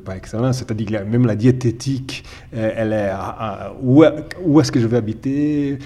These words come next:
où est-ce que je vais passer l'automne, euh, tout cela, euh, c'est indissociable de, de la philosophie. Et je pense que cette façon-là, euh, elle suppose qu'on résilie un certain contrat avec l'université. Ça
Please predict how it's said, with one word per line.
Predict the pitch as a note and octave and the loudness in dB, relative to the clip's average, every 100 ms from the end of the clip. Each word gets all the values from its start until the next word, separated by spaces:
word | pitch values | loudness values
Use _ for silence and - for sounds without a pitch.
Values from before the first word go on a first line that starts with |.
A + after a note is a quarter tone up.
| - - | -16 -6
où | E3 | -6
est-ce | B2+ | -2
que | B2 | -2
je | A2+ | 0
vais | A#2+ | 0
passer | A#2 - | -2 -4
l'automne, | A#2 G#2 G2+ C3 C3+ C#3+ C#3 C3 C3 - - | -4 -4 -4 -4 -2 -2 -2 -2 -4 -12 -6
euh, | C#3 B2 | 0 2
tout | B2+ E3 | 2 0
cela, | D#3 C#3+ C3+ F3 D#3+ C#3 B2+ B2+ | 2 2 4 4 4 4 4 2
euh, | |
c'est | A#2+ D3+ D#3 - | 0 -2 -2 0
indissociable | D#3+ C3 D3 B2+ F#3+ D3 B2+ | 2 2 0 0 0 0 -2
de, | A#2+ D3 D#3+ C#3+ | -2 -4 -6 -6
de | B2 | -2
la | B2 | 0
philosophie. | - C3 A#2 - G#2+ G2+ - - - - - - - | 2 0 0 -2 -4 -6 -8 -18 -20 -20 -20 -20 2
Et | E3 E3 C3+ A#2+ C#3 | 8 8 8 -2 -6
je | |
pense | A2 C#3+ | -4 -6
que | - | -6
cette | - C3+ C3 | -8 -6 -6
façon-là, | - B2 - C3 B2+ B2 D3+ G3+ A#3+ - | -6 -6 -4 -4 -2 -2 -2 -4 -8 -6
euh, | C3+ B2+ A#2+ A#2 A2+ - | -2 0 -2 -4 -6 -8
elle | A#2+ A#2 A2 | -4 -4 -4
suppose | - D#3+ B2+ C#3+ D#3 F#3 F#3+ - - - - C#3+ B2+ | -6 -8 -2 2 4 4 0 -10 -16 -20 -14 -12 -10
qu'on | - B2+ A#2+ A2+ G#2+ G#2 G#2+ | -4 0 2 0 -2 -4 -4
résilie | A#2 B2+ B2+ D3 D3 E3 | 0 2 2 0 -2 -2
un | C3 | -2
certain | C#3+ C3 | -4 -6
contrat | B2+ B2 A2+ A#2+ B2 A2+ - - - - | -6 -4 -6 -6 -8 -8 -14 -20 -20 -8
avec | A#2 A2+ | -6 -4
l'université. | A2+ G#2+ G#2+ B2 A#2+ A#2 - | -4 -4 -6 -8 -4 -4 -4
Ça | - | -14